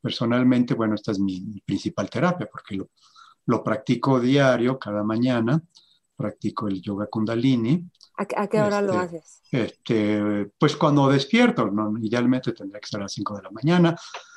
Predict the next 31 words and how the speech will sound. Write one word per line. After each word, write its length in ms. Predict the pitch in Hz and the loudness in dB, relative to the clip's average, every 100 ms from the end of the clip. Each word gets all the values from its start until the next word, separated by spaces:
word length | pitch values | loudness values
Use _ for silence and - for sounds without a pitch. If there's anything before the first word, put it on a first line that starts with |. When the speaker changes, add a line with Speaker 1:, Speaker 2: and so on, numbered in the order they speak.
| - _ | -20 _
Speaker 1:
pero 180 | 110 110 | -2 2
ahora 180 | 107 107 | 0 0
que 100 | 98 | -4
la 80 | 95 | -6
cosa 200 | 107 - | -8 -10
está 160 | - 110 | -8 -6
un 60 | |
poco 240 | 98 - 101 | -6 -6 -6
más 220 | 101 104 | -6 -4
laxa, 460 | 107 - - 107 | -6 -6 -12 -12
puede 200 | - 98 | -10 -10
ser 200 | 87 - | -12 -12
a 20 | 90 | -14
las 160 | - | -6
siete, 500 | - 151 139 - 113 - | 0 2 0 -6 -6 0
¿no? 140 | 175 175 - _ _ _ _ | 0 -2 -16 _ _ _ _
Pero 180 | 120 104 | -4 -2
en 60 | 95 | 0
fin, 200 | 123 107 | 0 0
es 80 | - | 0
con 120 | 107 | -2
lo 80 | 101 | -2
que 100 | 85 | -4
empiezo 320 | 117 107 117 | -4 -4 -2
el 100 | 110 | 0
día. 380 | 147 131 160 - | 4 4 2 0
<clears throat> 40 | - - - - - - - - - | -2 -2 -8 -16 -16 -20 -20 -12 2
Y, 320 | 160 143 147 | 6 8 8
este, 420 | 127 - - 113 | 6 0 -2 0
me 200 | 101 101 | 2 2
alinea, 720 | 101 120 170 165 147 131 156 | 4 6 8 8 8 6 2